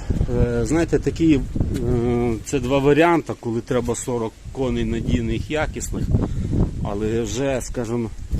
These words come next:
тобі по якихось моментах буде його не вистачати, ти будеш думати, а може мені важчого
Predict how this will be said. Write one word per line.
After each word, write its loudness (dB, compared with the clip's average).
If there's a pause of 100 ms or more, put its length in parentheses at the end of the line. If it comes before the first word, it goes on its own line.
(580)
тобі 2
по 2
якихось 0
моментах 2
буде -2
його 4
не 2
вистачати, -2
ти -4
будеш -4
думати, -2
а 0
може -2
мені -4
важчого -4